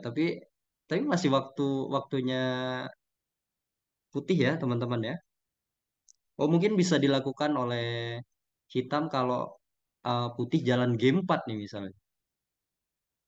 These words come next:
Kalau putih jalan G empat, karena, karena hitam mau benteng ke H lima, eh, bisa mungkin dilakukan,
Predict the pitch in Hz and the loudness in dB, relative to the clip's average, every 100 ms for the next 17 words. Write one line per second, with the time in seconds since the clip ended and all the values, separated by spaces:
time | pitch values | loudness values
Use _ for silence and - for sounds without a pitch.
0 | _ _ _ _ _ _ _ _ _ _ | _ _ _ _ _ _ _ _ _ _
1 | _ _ _ _ _ _ _ _ - 117 | _ _ _ _ _ _ _ _ -6 -4
2 | 113 127 120 117 110 113 113 110 110 110 | -4 -6 -4 -4 -4 -4 -4 -2 -2 -2
3 | - 139 160 - - _ 120 117 120 123 | -2 0 0 -2 -16 _ -4 0 2 2
4 | 123 120 123 131 - _ _ 117 117 117 | 2 0 -2 -8 -18 _ _ -6 -4 -2
5 | 117 120 123 120 117 117 110 117 113 120 | -2 -2 0 0 0 0 0 -2 -2 -2
6 | 117 113 117 113 117 117 123 _ - - | -2 -2 -2 -2 -4 -6 -10 _ -16 -16
7 | - 117 113 110 131 180 - _ _ _ | -6 -2 0 0 0 -2 -6 _ _ _
8 | 113 110 104 147 208 196 147 135 127 127 | -4 -2 0 2 4 6 6 4 4 2
9 | 139 131 - 147 | 0 -2 0 0